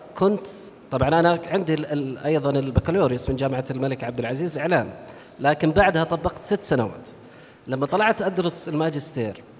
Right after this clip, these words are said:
حسيت نفسي أنه أنا فعلًا أستفيد، لأنه التأهيل الأكاديمي مع التطبيق جدًا مهم جدًا. كنت هذيك الأيام أدرس لكن أعمل في الأمم المتحدة كموفد لقناة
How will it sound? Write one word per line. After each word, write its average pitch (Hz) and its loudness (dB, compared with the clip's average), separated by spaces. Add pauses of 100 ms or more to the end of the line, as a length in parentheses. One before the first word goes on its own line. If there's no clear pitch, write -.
حسيت 202 0
نفسي 180 2
أنه 165 2
أنا 180 4
فعلًا 156 0
أستفيد، 131 -2
لأنه 170 0 (920)
التأهيل 165 4
الأكاديمي 156 4
مع 127 0
التطبيق 180 0
جدًا 180 2
مهم 143 6
جدًا. 123 -6 (1300)
كنت 190 4
هذيك 190 4
الأيام 185 4 (380)
أدرس 190 6
لكن 185 4
أعمل 175 6
في - 6
الأمم 165 2
المتحدة 156 0
كموفد 156 2
لقناة 139 -2